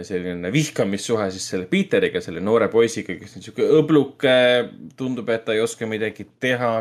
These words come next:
kardab kõiki asju, mis elus toimub. Ja tal tekib temaga selline veider suhe, et esialgu ta nagu vihkab teda ja teeb teda maha ja nii edasi. Ja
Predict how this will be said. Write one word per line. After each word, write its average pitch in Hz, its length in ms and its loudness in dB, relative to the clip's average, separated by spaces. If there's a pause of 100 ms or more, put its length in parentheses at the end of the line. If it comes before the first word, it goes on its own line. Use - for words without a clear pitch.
kardab 110 400 -2
kõiki 110 340 -4
asju, 113 320 -4
mis 101 160 -8
elus 104 320 -10
toimub. 127 460 2 (1800)
Ja 127 320 4
tal 135 100 -2
tekib 151 220 -2
temaga 147 260 2
selline 123 460 -2
veider 123 260 2
suhe, 127 360 -2 (100)
et 101 160 -4
esialgu 113 380 0
ta 101 100 -6
nagu 104 140 -4
vihkab 151 280 -2
teda 110 280 -2
ja - 40 -8
teeb 113 220 -4
teda 104 160 -4
maha 135 380 0
ja 98 100 -2
nii 143 140 0
edasi. 120 340 0 (720)
Ja 107 220 2